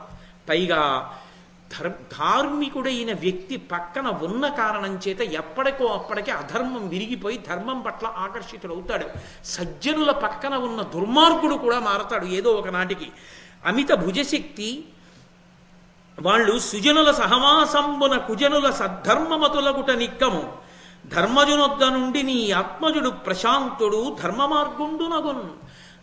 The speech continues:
ధర్మరాజు పక్కనుంటే కాస్త ప్రశాంతత వచ్చి ధర్మంగా ఉందామన్న కోరిక పుడుతుందయా నీ కొడుక్కి?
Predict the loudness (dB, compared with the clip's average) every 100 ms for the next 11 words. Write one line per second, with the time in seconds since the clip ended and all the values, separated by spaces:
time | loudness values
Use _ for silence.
0 | -12 -6 -2 -2 -2 -2 -4 -6 -6 -6
1 | -6 -6 -6 -6 -6 -6 -8 -4 -2 -2
2 | -4 -4 -4 -6 -6 -8 -8 -10 -8 -6
3 | -6 -2 0 0 -4 -2 2 4 2 2
4 | 2 2 2 4 4 2 0 -2 -2 0
5 | 0 -2 -4 -4 -4 -6 -6 -6 -10